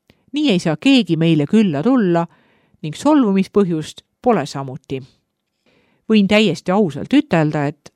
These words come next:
ma ei käinud kellelgi külas, sest mind polnudki siin. Ühel aastal otsustan, et jään Bihaćisse,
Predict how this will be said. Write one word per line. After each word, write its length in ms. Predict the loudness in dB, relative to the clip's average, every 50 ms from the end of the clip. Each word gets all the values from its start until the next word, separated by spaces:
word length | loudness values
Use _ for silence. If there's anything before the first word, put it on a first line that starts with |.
| _ _ 0
ma 80 | 0 2
ei 80 | 2
käinud 400 | 2 2 2 2 2 -2 -4 -4 2
kellelgi 460 | 4 6 6 6 4 2 0 -2 -2
külas, 440 | 0 0 2 2 0 -2 -4 -8 -14 _ _ _ _ _ _ _ _ _ _ -4
sest 240 | -2 -2 -2 -2 -2
mind 160 | -4 -4 -2 -2
polnudki 500 | -2 -2 0 -2 -2 -4 -2 -2 -4 -4
siin. 280 | -4 -6 -10 -10 -12 -14 -18 _ _ _ _ _ _ _ _ _ _ _ _ _ _ _ _ _ _ _ _ _ _ _ _ _ _ _ _ _ _ _ _ _ _ _ _ _ _ _ _ _ _ 0
Ühel 220 | 2 2 2 2 2
aastal 360 | 2 2 0 -2 -4 -4 -2
otsustan, 640 | -2 -2 -4 -4 -8 -10 -6 -6 -4 -4 -4 -6 -10 _ -6
et 180 | -6 -4 -2
jään 240 | 0 0 0 0 0 0
Bihaćisse, 840 | 0 2 2 2 0 0 -2 -6 -8 -8 -8 -8 -8 -8 -8